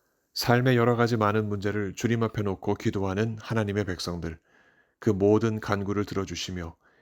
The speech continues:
역사하시는 하나님의 능력 오늘도 보여주시옵소서. 모든 것 주님께 감사드리오며 우리 구주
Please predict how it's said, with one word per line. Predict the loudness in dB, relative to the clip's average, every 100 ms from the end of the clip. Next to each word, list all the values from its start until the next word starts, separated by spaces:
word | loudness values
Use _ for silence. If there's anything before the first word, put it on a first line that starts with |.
| 2
역사하시는 | 2 4 2 4 4 2 0 0
하나님의 | 0 0 2 2 0
능력 | 0 -4 -6 -8 _ _ -4
오늘도 | -2 0 2 2 2 0
보여주시옵소서. | -2 0 0 -2 -6 -4 -4 -6 -8 -8 -8 -12 _ _ _ _ _ _ _ _ _ _ 2
모든 | 6 6 6
것 | 2
주님께 | 2 0 2 0
감사드리오며 | 0 0 0 0 -2 -4 -4 -4 -2
우리 | -2 -2
구주 | -4 0 0 0